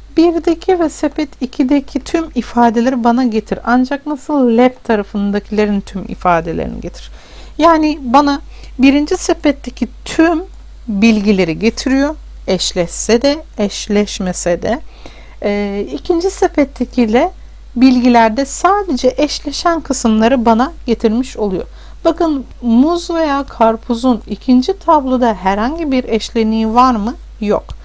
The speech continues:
Elmanın bir eşleniği var, I D'si farklı. Portakalın bir eşleniği var, I D'si farklı. Tamam, şimdi biz bu bütün verileri gördük. Ben şimdi buna bir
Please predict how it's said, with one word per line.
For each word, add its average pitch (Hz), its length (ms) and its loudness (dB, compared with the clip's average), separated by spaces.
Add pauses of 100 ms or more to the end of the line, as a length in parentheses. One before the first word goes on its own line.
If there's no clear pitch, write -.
(360)
Elmanın 262 520 2
bir 302 160 -2
eşleniği 302 580 -2
var, 320 500 2
I 196 80 -2
D'si 202 300 -2
farklı. 302 440 -6
Portakalın 220 720 -2
bir 285 140 -2
eşleniği 269 520 -2
var, 277 440 0
I 190 100 -2
D'si 196 280 -8
farklı. - 480 -2 (800)
Tamam, 339 380 0 (440)
şimdi 240 600 0
biz 247 260 0
bu 233 260 2
bütün 269 340 0
verileri 262 460 2
gördük. 262 520 2 (500)
Ben 254 160 4
şimdi 349 340 -2
buna 330 260 2
bir 311 180 4